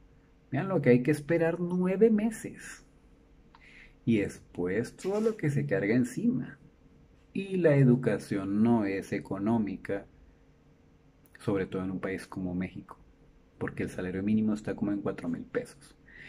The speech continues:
Inscribir a un muchacho de esos está como en cuatro mil pesos. ¿De dónde? ¿De dónde?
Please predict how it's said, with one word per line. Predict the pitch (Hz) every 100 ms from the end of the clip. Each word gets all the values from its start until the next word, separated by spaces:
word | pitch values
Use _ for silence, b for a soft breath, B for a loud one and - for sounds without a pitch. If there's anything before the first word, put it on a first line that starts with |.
| B -
Inscribir | 117 - 117 110 117
a |
un | 127
muchacho | 131 135 139 143
de | 135
esos | - 156 - B B B -
está | 123 120 123 110
como | 123 123
en |
cuatro | 120 107 -
mil | 90 90
pesos. | - - - - - - _ - _ - - - - _ - -
¿De | -
dónde? | - - - - - - -
¿De | - -
dónde? | 139 - -